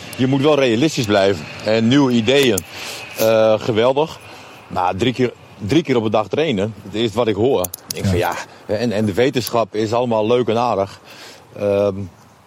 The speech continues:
Speaker 1: en, en wat, wat je kan gebruiken, moet je gebruiken. Maar je moet het ook weer niet overdrijven.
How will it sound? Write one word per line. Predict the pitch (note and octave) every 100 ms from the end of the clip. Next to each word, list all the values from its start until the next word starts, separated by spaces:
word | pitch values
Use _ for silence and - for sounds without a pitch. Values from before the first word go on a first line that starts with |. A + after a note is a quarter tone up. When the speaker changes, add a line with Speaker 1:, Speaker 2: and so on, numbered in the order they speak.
| _ - - -
Speaker 1:
en, | A2+ G2+
en | A2+ G2+ - - -
wat, | G#2+ A2 C3
wat | G#2+ C3
je | A#2
kan | A2+ A2+
gebruiken, | A2 C3 C3+ A#2
moet | A2 C#3
je | C3+
gebruiken. | B2 B2+ C3+ D3+ D3 - -
Maar | G2
je | A2
moet | A2
het | G#2+
ook | A2+
weer | A2
niet | A2+
overdrijven. | A2 G2+ G2+ A2+ G2+ C2